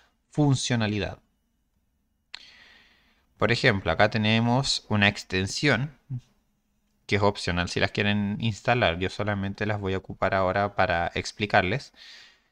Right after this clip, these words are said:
Esta se llama Presiona para hablar. Como su propio nombre lo indica, esta aplicación configura un botón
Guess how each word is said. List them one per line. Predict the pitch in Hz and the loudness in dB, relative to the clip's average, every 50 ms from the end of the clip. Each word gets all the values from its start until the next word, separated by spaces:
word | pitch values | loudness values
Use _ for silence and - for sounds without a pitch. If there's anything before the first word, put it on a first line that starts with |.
| _ _ - | _ _ -6
Esta | 113 - - 110 | -4 -2 -2 -2
se | - 113 107 | 0 2 4
llama | 101 101 110 120 131 135 131 - _ | 6 6 6 4 2 -2 -4 -4 _
Presiona | - 110 101 101 - - 147 147 160 170 170 87 85 - _ _ | 0 0 0 0 -2 -2 0 2 2 2 2 0 -2 -6 _ _
para | - 110 101 92 | 2 2 4 4
hablar. | 90 90 90 85 - - - - - _ _ _ _ _ _ _ _ _ _ _ _ _ _ _ _ _ _ - - - - - - - _ - | 4 2 2 -2 -4 -4 -8 -16 -20 _ _ _ _ _ _ _ _ _ _ _ _ _ _ _ _ _ _ -20 -20 -20 -20 -20 -20 -20 _ -4
Como | - 98 98 101 101 | -2 0 2 2 0
su | - - 107 | 0 -2 -2
propio | - 147 156 156 170 165 | -2 -2 0 0 0 0
nombre | 160 156 151 143 127 | 2 2 2 2 2
lo | 113 104 | 2 2
indica, | 101 98 92 92 101 110 - - 143 185 - - - | 2 0 0 0 0 0 0 0 -2 -2 -4 -6 -8
esta | - 120 - - 131 | -8 -6 -4 -2 -2
aplicación | 120 110 113 107 101 101 - 113 117 117 | -2 -2 -2 -2 -2 -2 -2 -4 -4 -4
configura | - 113 110 - - 107 101 107 113 123 120 117 - - - - | -4 -4 -6 -4 -4 -6 -4 -4 -2 -2 0 -2 -2 -2 -4 -2
un | 175 180 190 185 | 0 0 0 0
botón | 185 160 - - 104 120 147 156 | -2 -2 0 0 0 -2 -2 -4